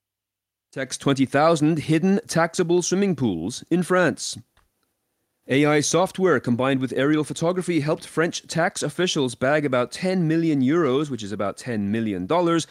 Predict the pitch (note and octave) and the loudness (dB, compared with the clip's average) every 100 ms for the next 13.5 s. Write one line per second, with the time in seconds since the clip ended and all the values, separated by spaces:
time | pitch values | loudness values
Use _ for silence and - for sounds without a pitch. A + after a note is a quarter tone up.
0 | - D#3 F3 - F#3 - E3+ D#3 - D#3+ | -6 -2 -2 0 -4 -4 -4 -4 -2 -4
1 | E3 D3+ D3+ A#2+ C3 C#3 B2 D#2 - - | -2 -2 -2 0 0 0 0 -2 -10 -16
2 | _ _ _ _ _ - B2 A2 G#2 A3+ | _ _ _ _ _ -2 2 2 2 0
3 | E3 A3 - B2+ A2 - C3 B2+ G#2 D3+ | 0 -2 -4 -6 -6 -2 -4 -2 -2 0
4 | D#3+ D3 C3+ E3 F3+ F3+ F#3 F3+ F3+ D#3 | 0 0 -2 -4 -4 -2 -2 -2 -4 -4
5 | F3+ F3 A#2 D3 A#2+ A2 G3+ G#3+ B2+ - | -2 -2 -2 -2 -2 -2 0 0 0 0
6 | E3 D#3+ - F#2+ F#2 G#2+ G#2+ G#2+ A2 A#2+ | -2 -2 -4 -6 -6 -6 -6 -4 -2 0
7 | B2 G2 - - _ _ G2+ G#2 G#2+ G#2+ | 0 -2 -8 -20 _ _ -4 -2 -2 -2
8 | C3+ D#3 D#3 E3 A2+ B2+ A#2+ A2 D#3+ F3+ | -2 0 -2 -4 -4 -2 -2 -2 0 -2
9 | B2+ A#2 C3 B2+ G#2+ - C3+ - F3+ G3+ | -2 -2 0 -4 -6 -2 -2 -2 -4 0
10 | G3 - - - A3+ - D#3+ F3 D#3+ B2 | -2 -2 -8 -6 -4 -2 2 2 2 0
11 | A2+ - E3 G3 E3 D3 F#3 F#3 - E3 | -2 -2 -4 0 0 0 0 -2 -2 -2
12 | - D#3 D#3+ D3 D#3+ F3+ E3+ - D3+ - | 0 -2 0 -2 0 0 0 -2 -6 -4
13 | C#3+ E3 G#2+ G#2 | -2 0 2 0